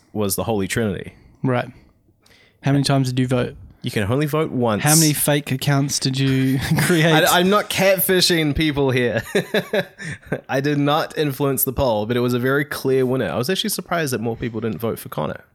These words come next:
Speaker 2: I think I voted, I think I voted for P K.
Speaker 1: Thing
Speaker 2: Or
Speaker 1: that
Speaker 2: I,
Speaker 1: I
Speaker 2: or I
Speaker 1: have
Speaker 2: went
Speaker 1: to
Speaker 2: other and voted for, like, um,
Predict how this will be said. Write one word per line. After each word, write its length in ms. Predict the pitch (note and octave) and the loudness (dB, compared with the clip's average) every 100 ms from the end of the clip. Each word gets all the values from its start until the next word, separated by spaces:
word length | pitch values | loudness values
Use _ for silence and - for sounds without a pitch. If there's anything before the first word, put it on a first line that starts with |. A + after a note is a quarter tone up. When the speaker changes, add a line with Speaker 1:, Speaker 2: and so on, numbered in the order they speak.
| _ _ _ - | _ _ _ -4
Speaker 2:
I 120 | F3 | -2
think 280 | F3 B3+ G#3+ | 2 0 0
I 200 | F#3 F#3+ | 2 2
voted, 560 | G3 F#3+ F#3 E3+ D#3 - - | 2 2 2 0 -4 -14 -4
I 80 | D3+ | -2
think 180 | D3 D#3 | 0 2
I 140 | D3 | 2
voted 220 | C#3 C#3 | 4 2
for 80 | B2+ | 0
P 180 | B2 C3 | -2 -2
K. 320 | B2 C3 - - - _ _ _ _ _ _ _ _ - - _ _ | 0 0 -2 -6 -14 _ _ _ _ _ _ _ _ -20 -20 _ _
Speaker 1:
Thing 220 | - D#3+ | -2 2
Speaker 2:
Or 60 | D3 | 6
Speaker 1:
that 140 | C#3+ | 6
Speaker 2:
I, 80 | C#3+ | 6
Speaker 1:
I 20 | |
Speaker 2:
or 40 | C#3 | 4
I 80 | D3 | 4
Speaker 1:
have 80 | C#3+ | 4
Speaker 2:
went 120 | - | 4
Speaker 1:
to 60 | |
Speaker 2:
other 320 | C#3+ C#3+ C3+ B2 | 4 2 2 2
and 140 | C3 | 2
voted 240 | C3 B2+ B2 | 2 2 0
for, 140 | - | -2
like, 420 | B2 B2 C#3 - - - _ - - - - - - - | 2 2 0 -12 -20 -20 _ -20 -20 -20 -20 -20 -20 -4
um, 540 | B2 A#2+ A#2+ A#2+ A2 | 0 2 2 0 -4